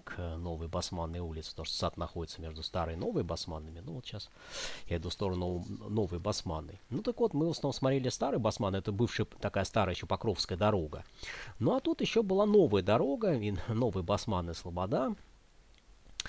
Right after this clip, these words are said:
Э, ну, где, которая тоже примыкала еще к старой Басманной Слободе,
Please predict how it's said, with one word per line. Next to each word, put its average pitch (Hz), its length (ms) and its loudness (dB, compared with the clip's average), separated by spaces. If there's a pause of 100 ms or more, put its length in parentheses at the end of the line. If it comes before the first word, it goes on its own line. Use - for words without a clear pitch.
(440)
Э, 107 280 4
ну, 247 220 2
где, 165 360 4
которая 202 320 2
тоже 190 200 4
примыкала 127 580 4
еще 107 340 0
к - 80 -6
старой 87 380 4
Басманной 151 500 2
Слободе, 127 640 0